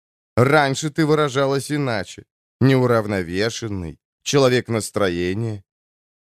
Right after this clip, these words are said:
«Научилась у тебя», — огрызается она. «Наслушалась твоих песенок. Кстати, в них встречается еще одно словечко, которое удивительно к тебе подходит. Проклятый. Может,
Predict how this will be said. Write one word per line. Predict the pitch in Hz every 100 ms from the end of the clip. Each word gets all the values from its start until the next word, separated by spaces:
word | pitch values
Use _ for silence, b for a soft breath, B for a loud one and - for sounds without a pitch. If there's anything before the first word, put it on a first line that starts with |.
| _
«Научилась | 208 196 196 190 - 196 214 214 226
у |
тебя», — | 214 220 185 170 113 - _ -
огрызается | 120 110 117 104 90 85 - 87
она. | 85 73 - _ _ _ _ _ _ _
«Наслушалась | 240 233 220 226 165 139 135 120
твоих | 165 151 -
песенок. | 175 147 90 90 - _ _ _ _ _
Кстати, | - - 170 - 123 - _ _ 135
в |
них | 156 165 -
встречается | - 165 160 180 175 156 165
еще | 156 151 - 170
одно | 143 123
словечко, | 123 156 175 180 -
которое | 135 139 143 147
удивительно | 143 143 135 151 135 127 120
к |
тебе | - 117 117
подходит. | 117 - 95 87 85 _ _ _
Проклятый. | 208 170 - 85 - - - _ _ _ _
Может, | 143 139 131